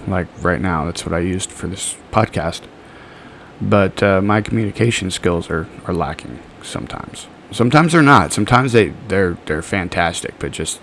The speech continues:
in certain circumstances where I have an issue, I would rather suffer in silence than, than, than to have somebody else have a problem or deal with it or question anything. So that has gotten me in trouble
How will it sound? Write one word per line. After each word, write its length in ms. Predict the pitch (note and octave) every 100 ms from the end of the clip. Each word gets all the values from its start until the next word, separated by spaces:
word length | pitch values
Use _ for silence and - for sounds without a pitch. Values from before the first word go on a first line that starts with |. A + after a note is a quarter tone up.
| - -
in 140 | G2+ F#2+
certain 300 | - G2+ G2
circumstances 880 | - G2 F#2 - F2+ F2 F2+ E2+
where 260 | A1 A#1 A#1+ - - -
I 120 | F#2+
have 200 | F#2+ F#2+
an 80 | F#2+
issue, 400 | F#2+ F#2+ F#2+ F#2
I 120 | F2+
would 100 | F2+
rather 280 | F#2 F2+ F2+
suffer 400 | - G2+ - F2+
in 80 | E2+
silence 480 | F#2 F2+ E2+ E2
than, 260 | - D2+ D2
than, 300 | - D#2+ D#2 - - - - - -
than 340 | D#2+ C#2 A1+ - - -
to 120 | F#2
have 220 | G2 F#2
somebody 460 | - G2+ G2 F2+ F2+
else 360 | D#2+ D#2+ - - - - - - - - -
have 220 | - G#2 F#2+
a 40 |
problem 480 | - F#2 F2 E2+ E2+ -
or 340 | G2 G2 F2 - F2
deal 240 | G#2 F2+
with 140 | E2+ E2+
it 220 | E2+ -
or 320 | E2 E2 E2+ - -
question 420 | - F#2+ - F2+
anything. 480 | D#2 D#2+ - D#2+ - - -
So 260 | - G1+ - - - - - - -
that 120 | A2
has 180 | G2 G2
gotten 260 | G2 F#2 F#2
me 80 | E2+
in 80 |
trouble 380 | F2 F#2+ E2 E2+